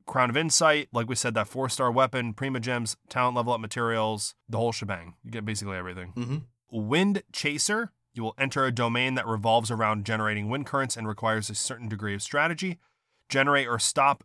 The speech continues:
Speaker 1: the many wind currents inside the domain to change the state of various mechanisms and break through obstacles to reach certain seemingly inaccessible places,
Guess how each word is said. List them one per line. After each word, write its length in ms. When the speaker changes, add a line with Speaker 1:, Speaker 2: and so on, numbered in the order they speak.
Speaker 1:
the 160
many 260
wind 260
currents 360
inside 400
the 40
domain 400
to 120
change 320
the 80
state 440
of 120
various 360
mechanisms 640
and 120
break 200
through 160
obstacles 500
to 100
reach 300
certain 300
seemingly 460
inaccessible 760
places, 560